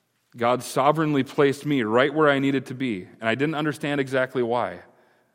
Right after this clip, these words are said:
Up to this point, there was a big turnout, but not much fruit. And I wasn't doing anything special. I just showed up.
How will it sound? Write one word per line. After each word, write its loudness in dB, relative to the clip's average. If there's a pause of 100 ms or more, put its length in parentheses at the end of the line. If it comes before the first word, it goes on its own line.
(240)
Up 0
to 2
this 0
point, 0
there 4
was 2
a -2
big -4
turnout, 0
but -6
not -8
much -12
fruit. -8 (3250)
And -10
I -4
wasn't -2
doing -2
anything -2
special. -8
I -8
just -10
showed -8
up. -8